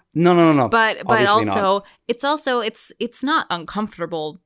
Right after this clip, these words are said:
Speaker 2: really, to talk about being vegan. It's uncomfortable to talk about racism and
Speaker 1: Obviously.
Speaker 2: talk about
Speaker 1: Obviously.
Speaker 2: inequality
Speaker 1: But
Speaker 2: and
Speaker 1: it
Speaker 2: things
Speaker 1: can,
Speaker 2: like that.
Speaker 1: but it can be uncomfortable too,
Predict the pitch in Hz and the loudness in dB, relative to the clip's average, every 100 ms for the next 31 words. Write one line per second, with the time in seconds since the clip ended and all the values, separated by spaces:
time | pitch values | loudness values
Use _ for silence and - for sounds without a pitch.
0 | _ 180 175 156 151 165 175 175 160 170 | _ -8 -6 -6 -10 -10 -8 -6 -6 -10
1 | 160 156 165 151 156 165 151 143 - 180 | -10 -10 -10 -12 -12 -12 -12 -14 -10 -8
2 | 202 180 180 202 196 196 175 165 156 180 | -6 -6 -4 -4 -4 -6 -4 -6 -6 -8
3 | 180 165 170 165 156 - 170 165 165 160 | -6 -6 -6 -6 -8 -8 -10 -10 -12 -10
4 | 160 156 151 143 165 127 - 170 160 160 | -12 -8 0 2 2 -2 -4 -4 -2 -2
5 | 160 _ - _ _ - 165 - - - | -6 _ -20 _ _ -6 -6 -6 -12 -6
6 | 220 214 - 190 180 185 175 135 127 170 | -4 -4 -6 -4 -2 -2 0 0 0 0
7 | 143 156 156 170 156 135 135 - 135 131 | 0 0 -4 -6 -4 0 0 0 -2 -2
8 | 120 113 120 113 117 110 113 - 120 113 | -4 -4 -6 -8 -8 -8 -8 -6 -4 -4